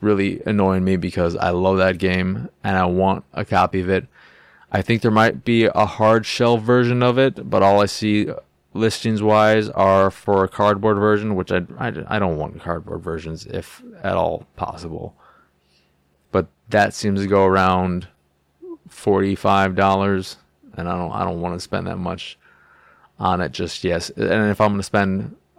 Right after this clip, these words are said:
a high amount of money on a single game, it's gonna be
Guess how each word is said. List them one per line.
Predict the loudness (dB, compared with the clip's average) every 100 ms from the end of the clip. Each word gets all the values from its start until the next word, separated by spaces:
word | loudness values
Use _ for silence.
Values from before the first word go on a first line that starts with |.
| -12
a | -4
high | 2 2
amount | 4 2
of | 2
money | 0 0
on | -2 -2 -2
a |
single | -4 -2 -2 -2
game, | 0 0 0
it's | -4 -4
gonna | -4
be | -2 -2 -2